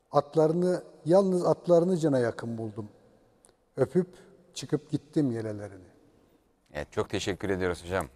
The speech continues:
Speaker 2: Ağzınıza sağlık. Allah, e, Sezai Karakoç'a da rahmet eylesin. Cennette mekanını âli, e,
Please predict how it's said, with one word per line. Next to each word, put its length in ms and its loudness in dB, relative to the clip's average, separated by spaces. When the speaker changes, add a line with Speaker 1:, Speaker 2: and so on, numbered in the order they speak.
Speaker 2:
Ağzınıza 500 -2
sağlık. 380 0
Allah, 280 0
e, 240 -2
Sezai 420 -2
Karakoç'a 500 -6
da 160 -2
rahmet 340 -4
eylesin. 480 -4
Cennette 400 -4
mekanını 680 -4
âli, 500 -2
e, 100 -4